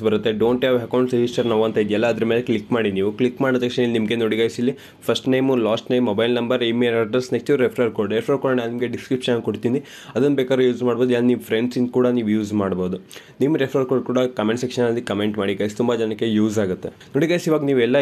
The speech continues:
ಈಗ ಫಿಲ್ ಮಾಡಾದ್ಮೇಲೆ ನೆಕ್ಸ್ಟ್ ಇಲ್ಲಿ ಕಂಟಿನ್ಯೂ ಅಂತ ಇದೆಯಲ್ಲ, ಅದ್ರ ಮೇಲೆ ಕ್ಲಿಕ್ ಮಾಡಿ ನೀವು. ನಿಮ್ಗೊಂದು ಒ ಟಿ ಪಿ ಬರುತ್ತೆ, ಆ ಒ ಟಿ ಪಿನ ನೀವು ಎಂಟರ್ ಮಾಡಿ. ನೋಡಿ ಗೈಸ್, ಈಗ ನೀವು ಸಕ್ಸಸ್‌ಫುಲಿ ಈಗ ಲಾಗಿನ್ ಆಗಿದೆ. ನಿಮಗೆ ಈ ರೀತಿ ಒಂದು ಇಂಟರ್‌ಫೇಸ್ ಬರುತ್ತೆ, ಈಗ ನೀವು ನೋಡ್ತಾ ಇರ್ಬೋದು. ನೋಡಿ ಗೈಸ್, ನಿಮಗೆ ಹಾಟ್ ಆಫರ್ ಅಂತ ಇದೆಯಲ್ಲ,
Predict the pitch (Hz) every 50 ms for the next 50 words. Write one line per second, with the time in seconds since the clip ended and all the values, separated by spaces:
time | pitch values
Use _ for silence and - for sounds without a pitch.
0 | 135 123 127 127 - 127 120 123 123 127 120 117 113 110 117 113 110 107 107 -
1 | 120 113 107 110 123 117 - 143 143 143 135 123 123 120 113 110 107 107 107 110
2 | 107 107 104 107 107 107 107 117 113 110 - - - 131 131 123 120 107 104 107
3 | 113 127 - - _ _ - - - - - - - - 139 147 143 143 143 143
4 | 139 110 107 123 127 139 135 135 131 120 120 120 117 127 120 107 107 110 113 117
5 | 107 117 113 113 117 120 113 101 98 92 98 98 95 92 87 85 85 - - -
6 | - - - - - - - - 131 139 131 143 147 143 147 131 131 131 131 127
7 | 127 131 131 127 - 120 104 - 143 135 - - 135 131 127 120 123 113 104 98
8 | 98 110 113 120 113 113 107 104 104 107 110 107 104 95 104 98 95 107 123 143
9 | 139 135 127 127 127 123 120 123 127 123 110 104 104 117 113 110 120 110 104 107
10 | 107 107 98 101 - 113 107 110 110 110 107 104 104 110 107 - - 117 107 95
11 | 98 98 113 - - - - - - 143 160 151 151 139 - - 143 135 127 123
12 | 123 113 101 110 117 139 135 131 123 120 - - 120 113 110 107 107 107 104 104
13 | 107 107